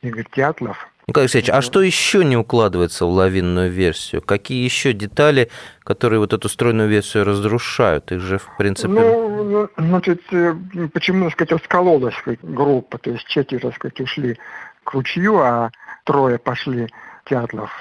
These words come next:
Speaker 1: ну, Слободин, так сказать, и Зина Колмогорова, к палатке, а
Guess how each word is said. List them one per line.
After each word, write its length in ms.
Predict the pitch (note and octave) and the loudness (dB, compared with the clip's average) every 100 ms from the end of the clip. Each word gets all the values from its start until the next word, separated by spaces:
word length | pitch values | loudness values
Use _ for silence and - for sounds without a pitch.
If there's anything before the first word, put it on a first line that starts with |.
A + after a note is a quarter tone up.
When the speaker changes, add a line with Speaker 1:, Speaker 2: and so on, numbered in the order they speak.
| - | -14
Speaker 1:
ну, 360 | - - - E3 D#3+ D#3 D#3 - - | -12 -10 -10 -12 -14 -14 -14 -14 -10
Слободин, 520 | - A#2+ B2+ A2+ G#2+ A2 | -8 -6 -4 -6 -8 -14
так 100 | - | -14
сказать, 240 | - G#2+ - | -14 -12 -14
и 40 | |
Зина 300 | G#2+ A#2 G#2+ | -12 -10 -10
Колмогорова, 640 | - A2+ A2+ A2 A2+ A2 G#2+ - | -10 -10 -8 -8 -8 -10 -14 -14
к 100 | - | -6
палатке, 600 | A#2+ C#3 F#3+ - E3 D#3 - - - | -2 0 0 -2 -6 -6 -8 -14 -6
а 300 | B2+ A#2+ | -4 -4